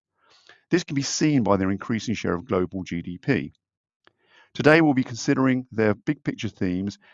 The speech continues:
and also discuss how the latest developments in artificial intelligence and E S G integration are impacting em-, E M portfolios.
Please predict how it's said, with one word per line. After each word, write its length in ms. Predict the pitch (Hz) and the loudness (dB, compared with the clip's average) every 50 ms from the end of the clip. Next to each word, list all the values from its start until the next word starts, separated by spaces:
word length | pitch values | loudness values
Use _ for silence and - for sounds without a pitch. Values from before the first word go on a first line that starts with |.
| - - | -8 -2
and 120 | 120 127 | -2 2
also 260 | - 160 170 165 - 156 | 4 4 2 2 2 0
discuss 460 | - - - - - 120 113 - - | -2 -2 -2 2 2 2 2 2 -2
how 120 | 113 98 | -2 0
the 140 | 101 101 101 | 0 2 2
latest 420 | 104 110 117 127 131 - 151 - | 2 2 2 2 2 -2 -10 -6
developments 540 | - 151 127 135 120 101 85 - 87 78 - | -6 -4 0 0 0 0 0 -2 -4 -4 -2
in 80 | 90 90 | -2 -2
artificial 480 | 92 101 104 - - - 107 110 113 | 0 -2 -2 -4 -8 -14 -10 -8 -8
intelligence 580 | 117 113 - - 107 90 82 - - 78 71 - _ - - - - | -8 -6 -2 0 0 0 0 -2 -4 -8 -8 -8 _ -20 -18 -6 -4
and 160 | - 117 - | -4 -2 0
E 140 | 156 139 151 | 2 2 2
S 100 | 147 143 | 2 0
G 220 | - - 127 127 | -4 -2 0 0
integration 800 | 123 120 - - 127 117 127 127 98 92 85 - - 87 85 87 _ _ _ - | 0 0 -2 -4 -4 -2 0 0 0 0 0 -2 -4 -4 -4 -6 _ _ _ -6
are 160 | - 92 104 | -2 -2 -2
impacting 480 | 104 95 - 104 - - - 95 92 95 | -2 0 0 -2 -2 -2 -4 -6 -6 -6
em-, 200 | 107 101 110 _ - | -6 -8 -12 _ -6
E 120 | 120 110 104 | -4 -2 -2
M 140 | 98 95 | -2 -2
portfolios. 840 | 82 - 104 95 - - - 85 80 80 - - - - - - | -4 -6 -6 -6 -6 -4 -2 -2 -2 -2 -4 -10 -14 -18 -20 -20